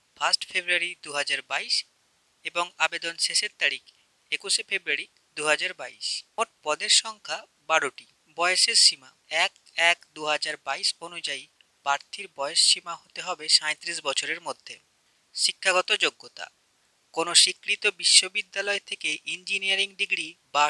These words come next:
সমতুল্য যোগ্যতা সম্পন্ন ডিগ্রি থাকতে হবে। experience details, graduation complete করার পরে এক বছরের practical বা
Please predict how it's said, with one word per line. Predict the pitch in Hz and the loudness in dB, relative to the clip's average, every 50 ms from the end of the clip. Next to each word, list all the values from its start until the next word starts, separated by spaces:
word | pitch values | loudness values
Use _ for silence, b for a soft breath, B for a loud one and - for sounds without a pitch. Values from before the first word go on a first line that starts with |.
| 143 - - | 8 6 6
সমতুল্য | 165 160 175 190 - - 202 208 208 202 185 - - | 6 4 -2 -4 -2 2 4 6 8 8 8 8 6
যোগ্যতা | 170 - _ - 185 - 202 190 - - | 4 4 _ 0 2 4 8 8 8 8
সম্পন্ন | 190 190 190 _ - 196 196 196 190 170 147 151 b b b b b _ - | 8 2 2 _ -10 -10 -10 -4 -2 -2 -2 -2 b b b b b _ -6
ডিগ্রি | 101 - - - - - | -6 0 0 -2 2 2
থাকতে | 165 - _ _ 135 135 | 0 0 _ _ -4 -4
হবে। | 131 120 120 131 135 _ _ - 190 | -2 -4 -4 -12 -20 _ _ -2 0
experience | - - - - - _ - 190 190 220 240 - - - | 2 2 0 0 0 _ -2 0 0 0 -2 -4 -6 -6
details, | 170 - 135 123 - - - - - - _ _ _ _ _ _ _ _ _ _ _ _ _ | -8 -8 -8 -16 -14 -14 -12 -12 -12 -14 _ _ _ _ _ _ _ _ _ _ _ _ _
graduation | - 147 147 147 - 180 180 - - - - _ - | -2 -2 0 2 2 2 2 2 2 0 -4 _ -2
complete | 170 175 175 _ - 214 214 - _ - | -2 -2 -2 _ -10 -10 -10 -10 _ 0
করার | 185 185 196 202 196 _ | 2 2 2 2 0 _
পরে | 208 202 175 151 160 _ _ - 143 | -4 -2 -2 -2 -4 _ _ 0 0
এক | 156 160 170 185 | 0 0 _ -2
বছরের | 196 196 - 196 165 151 156 _ | 0 0 2 0 2 0 -2 _
practical | _ 160 160 _ _ - 196 - - 220 220 _ _ | _ -8 -8 _ _ -8 -8 -4 -4 -6 -6 _ _
বা | 170 | -6